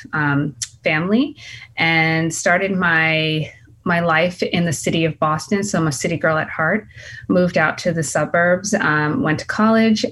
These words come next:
and really was planning on being a social worker.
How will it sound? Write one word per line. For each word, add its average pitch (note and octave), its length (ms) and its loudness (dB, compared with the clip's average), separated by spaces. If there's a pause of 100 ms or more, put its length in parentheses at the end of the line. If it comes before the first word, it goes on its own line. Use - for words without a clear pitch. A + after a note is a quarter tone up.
and F3+ 340 2
really A3 240 6
was - 280 0 (120)
planning D4 640 4
on A3 280 6
being F#3 540 0
a E3+ 380 2
social G#3 340 4
worker. - 420 -2